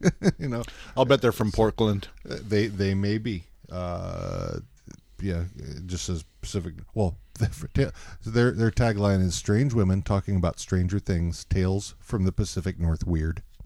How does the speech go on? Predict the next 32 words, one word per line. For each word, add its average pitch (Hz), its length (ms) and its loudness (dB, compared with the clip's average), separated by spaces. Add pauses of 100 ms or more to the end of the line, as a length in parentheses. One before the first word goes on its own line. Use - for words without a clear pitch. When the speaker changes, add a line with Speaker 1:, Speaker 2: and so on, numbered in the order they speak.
(460)
Speaker 2:
That's 123 160 0
ve-, 127 120 2 (340)
yeah. 92 360 2 (520)
Speaker 1:
That's 120 320 -2
Speaker 2:
Keep 131 180 4
it 143 100 4
weird, 135 300 4
Portland. 113 380 4
Speaker 1:
Yeah. 123 460 4 (680)
Hey, - 120 0
I 151 80 2
love 147 280 2
Portland. 85 440 -4
We, 120 180 -8
uh, 107 120 -8
we 120 120 -4
go 131 160 2
there 123 400 2 (580)
a 113 60 -8
couple - 260 -2
times 113 300 2
a 117 60 2
year, 95 260 2 (880)
uh, 95 260 -4
at 107 120 0
least 147 200 4
once 123 220 4
a 95 40 2
year 82 140 4
for - 140 -2
Tiara's 82 360 0
birthday. 71 340 -8